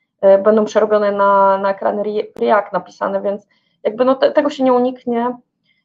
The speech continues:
E, dlatego myślę, że dobrze będzie spojrzeć po prostu, e, z czym, e, z czym to się je.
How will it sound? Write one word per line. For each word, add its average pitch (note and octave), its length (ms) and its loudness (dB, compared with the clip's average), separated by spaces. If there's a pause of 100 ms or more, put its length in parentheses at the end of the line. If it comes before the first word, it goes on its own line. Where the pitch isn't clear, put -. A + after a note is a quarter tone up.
E, A3 260 4
dlatego D#4+ 640 2 (220)
myślę, C#4 420 -6
że C#4+ 120 0
dobrze C4 260 -2
będzie B3 240 -4
spojrzeć A#3+ 440 -2
po G#3+ 60 -10
prostu, G#3+ 440 -4 (260)
e, G3+ 120 -6
z - 100 -20
czym, A3 420 -8
e, G3+ 380 -6
z - 80 -20
czym A3+ 160 -8
to A3 100 -6
się G#3 160 -12
je. G3+ 280 2